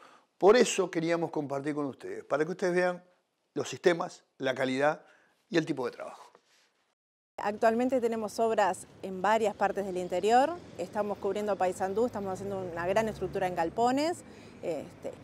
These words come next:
Speaker 2: muy similar a la uam, pero con otra finalidad. Eh, estamos, este, al tanto de que los precios nuestros son buenos para el tipo de tarea que realizamos, cumplimos con todas las normas de seguridad, estamos en constante capacitación del personal,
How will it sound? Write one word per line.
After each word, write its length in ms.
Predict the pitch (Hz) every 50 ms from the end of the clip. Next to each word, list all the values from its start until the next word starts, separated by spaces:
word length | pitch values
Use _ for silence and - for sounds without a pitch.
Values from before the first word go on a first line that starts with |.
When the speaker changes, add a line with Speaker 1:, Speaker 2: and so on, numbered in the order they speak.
| - - -
Speaker 2:
muy 220 | 214 226 247 254
similar 380 | 240 - 240 226 220 220 220 220
a 40 | 214
la 100 | 214 214
uam, 400 | 220 220 226 233 254 285 294 262 -
pero 240 | 220 196 180 180 -
con 160 | 196 190 196
otra 220 | 196 - 190 165
finalidad. 680 | - - 185 185 180 180 175 185 202 208 226 254 302 349 - - - - - - - - - -
Eh, 200 | 185 185 - 156 165 151 151 - - - - -
estamos, 480 | 160 196 - - 226 220 233 240 233
este, 380 | 233 208 185 - 202 196 190 180
al 160 | 175 180 180
tanto 300 | 180 208 220 226 226 233
de 180 | 220 208 202 180
que 80 | 196
los 100 | 190 180
precios 320 | - - 202 202 214 220 214
nuestros 300 | 214 214 - 220 202 196
son 180 | 196 190 190
buenos 540 | 190 190 226 233 247 262 285 339 349 - - - - - - - - - -
para 140 | 202 185 185
el 100 | 185 175
tipo 240 | - 220 196 220 214
de 80 | 208
tarea 240 | 202 208 196 202 202
que 100 | 196 208
realizamos, 640 | 196 196 190 190 - 233 220 226 233 240 247 247 247 - - - - -
cumplimos 380 | - 208 196 233 233 226 226 220
con 180 | - 214 202
todas 220 | 190 226 233 226 214
las 140 | 214 220 214
normas 320 | 214 214 214 220 240 233
de 80 | 202 196
seguridad, 680 | - 208 196 196 190 196 208 220 220 226 226 226 247 - - - - - - - -
estamos 400 | - 202 202 220 226 226 226 226 226
en 80 | 190
constante 420 | 196 202 202 - 214 214 202 214 202
capacitación 640 | 208 196 196 196 202 208 190 196 190 - 226 208
del 140 | 202 196 185
personal, 680 | - 185 - - 208 196 202 214 220 220 220 220 226